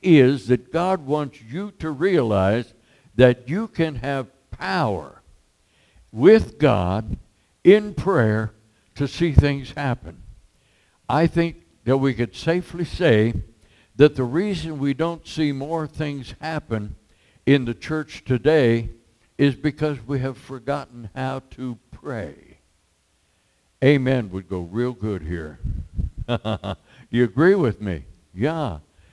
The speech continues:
Uh, we kinda have to, don't we? Because the Bible teaches that. Jesus in the sixth chapter of Matthew, uh, he says, uh, "When you pray," not if you pray, but when you pray.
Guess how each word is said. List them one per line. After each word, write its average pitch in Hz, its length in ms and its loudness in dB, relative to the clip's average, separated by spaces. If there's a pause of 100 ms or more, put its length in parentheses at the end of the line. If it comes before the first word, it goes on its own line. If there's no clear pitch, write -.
(140)
Uh, 127 240 0
we 127 140 -4
kinda 247 340 -2
have 165 420 -4
to, 123 220 -4
don't 147 300 -4
we? 104 180 -4 (500)
Because 147 460 4
the 110 80 0
Bible 135 560 -4 (380)
teaches 135 580 -6
that. 98 380 2 (340)
Jesus 123 580 0
in 123 160 0
the 110 80 -4
sixth - 380 -10
chapter 147 460 -4
of 104 80 -8
Matthew, 123 600 -4 (380)
uh, 101 440 4
he 113 280 4
says, 123 400 4
uh, 113 160 6 (400)
"When 180 340 4
you 139 160 0
pray," 98 440 0 (480)
not 135 260 -2
if 214 220 0
you 175 100 -6
pray, 87 420 -6 (480)
but 160 140 6
when 202 340 0
you 143 140 0
pray. 90 500 -4